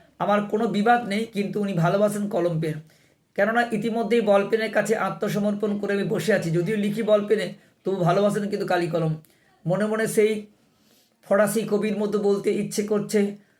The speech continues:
"তুমি সবল, আমি দুর্বল। তুমি,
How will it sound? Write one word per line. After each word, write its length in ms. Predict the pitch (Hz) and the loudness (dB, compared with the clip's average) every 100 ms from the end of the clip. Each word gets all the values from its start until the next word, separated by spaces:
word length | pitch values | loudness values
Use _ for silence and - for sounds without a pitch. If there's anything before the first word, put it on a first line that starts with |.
| _ _ | _ _
"তুমি 180 | 196 202 | -2 0
সবল, 440 | - 202 202 208 208 - _ _ _ | 2 2 4 2 0 -8 _ _ _
আমি 180 | 196 208 | -2 2
দুর্বল। 600 | 220 196 190 208 220 - _ _ _ _ - | 0 2 4 4 4 -4 _ _ _ _ -4
তুমি, 300 | 214 226 | -2 -2